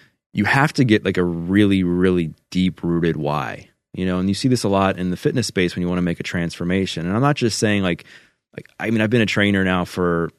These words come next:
for over a decade, and anytime someone wants to lose weight, they don't wanna lose weight. There's something deeper. And the situation goes like this. I'll have a client, they'll say, "Yeah, I wanna come in, I wanna lose twenty pounds." And I'll be like, "All right, well, why? Like, why is that important to you?" And they're like, "Well, I just wanna,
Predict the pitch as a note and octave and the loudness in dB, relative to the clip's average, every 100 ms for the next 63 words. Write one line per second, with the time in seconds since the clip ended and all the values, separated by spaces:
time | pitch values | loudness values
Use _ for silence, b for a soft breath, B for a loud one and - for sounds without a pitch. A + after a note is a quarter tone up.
0 | _ - F#2+ F2 E2 E2 - D#2 D#2 D#2+ | _ -2 0 0 0 -2 -2 -4 -4 -6
1 | D2+ F#2 G2+ A2 F#2 - G2 F2+ F2+ E2 | -6 -4 -2 -2 -2 -2 -2 -2 -4 -6
2 | F#2 F2+ - E2+ F2 E2 F2+ E2+ - G#2+ | -6 -6 -6 -4 -4 -2 0 -2 -2 -2
3 | A#2+ A2+ F#2 F#2 F2 E2 E2+ E2 - G#2+ | 0 0 0 -2 -2 -2 -2 -2 -4 -4
4 | F#2 F2+ D#2+ E2 - A1 - _ _ _ | -2 -4 -2 -4 -4 -8 -10 _ _ _
5 | _ _ _ - G#2 G#2+ C3 B2 A2 G2+ | _ _ _ -6 -4 -2 0 4 4 4
6 | F#2+ F#2 F2 E2+ D#2+ D2 E2 F2+ F2 - | 0 0 0 -2 -4 -6 -6 -6 -4 -2
7 | F2 E2+ E2 E2+ E2+ E2+ E2+ F#2+ - F#2+ | -2 -2 -6 -4 -2 -2 -4 -6 -4 -2
8 | F#2 F2+ F2 F#2 F2 F2+ F2+ E2 - F#2 | -2 -2 -2 -2 -2 -2 -2 -4 -8 -8
9 | E2 - A#1 - - F#2 F2+ G2 - G#2 | -6 -8 -8 -8 -10 -10 -8 -6 -6 -4
10 | E2+ F2 G2+ D2 E2 E2 F2 F#2 F#2 E2+ | -2 0 0 -2 -4 0 0 0 -2 -4
11 | - A#2+ - D#2 - - _ _ _ _ | -4 -4 -6 -12 -12 -16 _ _ _ _
12 | _ _ _ - F#2+ G2 F#2 G2+ E2+ A#1 | _ _ _ -10 -4 -2 0 0 0 -2
13 | G2+ G#2+ A2+ G#2+ F#2+ E2+ E2 | -2 -2 -2 -2 0 0 0